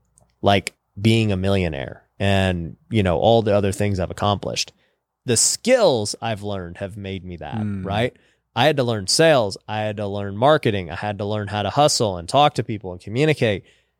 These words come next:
Speaker 1: And in turn, that made me good at doing house flipping and real estate. But then it also made me good at social media. It made me good at leading. It made me good at speaking on stage, running a podcast. Like, I had to learn these skills.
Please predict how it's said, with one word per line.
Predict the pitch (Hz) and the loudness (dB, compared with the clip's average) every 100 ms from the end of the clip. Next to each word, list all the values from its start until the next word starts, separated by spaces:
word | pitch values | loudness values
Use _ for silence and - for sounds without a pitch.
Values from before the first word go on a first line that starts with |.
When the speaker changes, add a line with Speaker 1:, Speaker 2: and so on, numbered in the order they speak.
| _ _ - | _ _ -4
Speaker 1:
And | 123 | -2
in | 110 | 2
turn, | 240 247 170 147 - | 4 6 4 2 0
that | 135 131 | 2 2
made | 147 139 | 4 2
me | 123 113 104 _ _ 107 | 2 0 -2 _ _ 0
good | 127 139 98 95 127 - _ - | 4 4 4 0 -4 -10 _ 0
at | 110 98 | 0 2
doing | 107 101 92 87 _ | 0 0 -4 -10 _
house | - 101 - | 0 0 0
flipping | 101 90 90 90 | -4 -6 -8 -10
and | 85 | -8
real | 87 78 | -8 -4
estate. | - 85 98 - _ _ _ | -4 -2 -4 -6 _ _ _
But | 98 | -2
then | 101 | 0
it | 101 | 2
also | 95 101 - | 2 2 2
made | 92 92 | 0 -2
me | 92 | -2
good | 90 80 85 90 | -2 0 0 0
at | 85 80 | -2 -2
social | 71 62 - | -2 -4 -4
media. | 104 107 82 | 0 0 0
It | |
made | 95 95 | -2 -4
me | 92 | -2
good | 85 87 | 0 0
at | 87 104 | 0 2
leading. | 113 110 90 78 | 2 4 2 -2
It | 90 | -4
made | 92 92 | -2 -2
me | |
good | 87 90 | -2 -2
at | 82 | -2
speaking | - 98 95 95 | -2 -2 -2 -2
on | 90 | -2
stage, | - 117 113 101 87 - - | 2 4 6 4 2 -4 -10
running | 87 90 | -10 -8
a | 92 | -2
podcast. | 113 110 110 - 95 87 85 - | 2 4 4 2 0 0 -4 -6
Like, | 104 | -2
I | 107 | 0
had | 123 | 2
to | 135 | 2
learn | 127 120 | 2 0
these | 95 | -2
skills. | - - 156 151 113 87 | -2 0 4 4 4 0